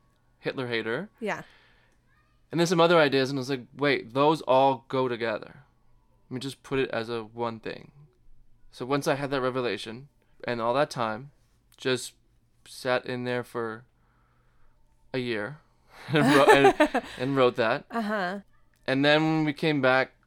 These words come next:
Speaker 1: to the States, I just sent it to a bunch of publishers.
Speaker 2: Oh, okay.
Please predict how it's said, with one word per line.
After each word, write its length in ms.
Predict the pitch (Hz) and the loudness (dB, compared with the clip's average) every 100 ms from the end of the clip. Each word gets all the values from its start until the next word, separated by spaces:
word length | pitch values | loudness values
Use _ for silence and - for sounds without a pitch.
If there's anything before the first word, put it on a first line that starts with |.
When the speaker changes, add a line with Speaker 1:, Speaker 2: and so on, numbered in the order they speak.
| _ - | _ -20
Speaker 1:
to 100 | - | -18
the 60 | |
States, 760 | 120 - 160 151 135 - - - _ _ _ _ _ _ _ _ _ - | -10 0 4 4 2 -6 -16 -20 _ _ _ _ _ _ _ _ _ -10
I 60 | |
just 240 | 139 143 - | -6 -4 -2
sent 320 | 147 147 156 | 0 0 -2
it 140 | 139 | -4
to 200 | - 139 | -2 -2
a 40 | 127 | 0
bunch 320 | 131 127 143 | -2 -2 -6
of 140 | 120 | -8
publishers. 800 | 127 117 113 - 110 127 - - - - _ - | -4 -4 -4 -8 -10 -10 -14 -20 -20 -20 _ -6
Speaker 2:
Oh, 160 | 262 | -4
okay. 400 | 262 233 156 170 | -4 -6 -8 -10